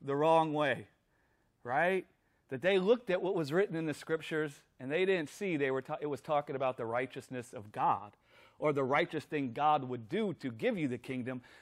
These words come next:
They read the scriptures and thought it talked about the righteousness you had to establish yourself to gain the kingdom. That's the lie. And he says that way has been born from the thief. And the,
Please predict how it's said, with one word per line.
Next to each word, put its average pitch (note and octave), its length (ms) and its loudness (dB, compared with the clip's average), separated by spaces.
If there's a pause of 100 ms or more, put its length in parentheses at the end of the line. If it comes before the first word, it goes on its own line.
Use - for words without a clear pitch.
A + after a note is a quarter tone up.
They G3+ 200 6
read E3+ 240 4
the C#3+ 80 -2
scriptures C#3 500 -4
and B2 140 -6
thought D3 180 2
it C#3 120 -4
talked D3+ 300 0
about C3+ 400 -2
the B2+ 100 -4
righteousness D3 640 -2
you D#3 240 -2
had C3+ 200 -2
to C3+ 120 -2
establish C3 600 2
yourself B2 520 0 (240)
to C#3+ 80 -8
gain D3+ 380 -2
the B2 80 -6
kingdom. A2+ 380 -10 (2000)
That's A#2+ 280 -8
the G#3 140 -4
lie. G#2+ 380 -2 (200)
And C3+ 100 -8
he C3+ 60 -4
says C3+ 240 -6
that E3+ 260 0
way D3+ 200 0
has D3+ 100 -2
been C3+ 180 -6
born C#3+ 280 -4
from D3+ 200 -8
the D3 80 -6
thief. E3+ 300 -10 (440)
And C3+ 120 -6
the, C3 100 -6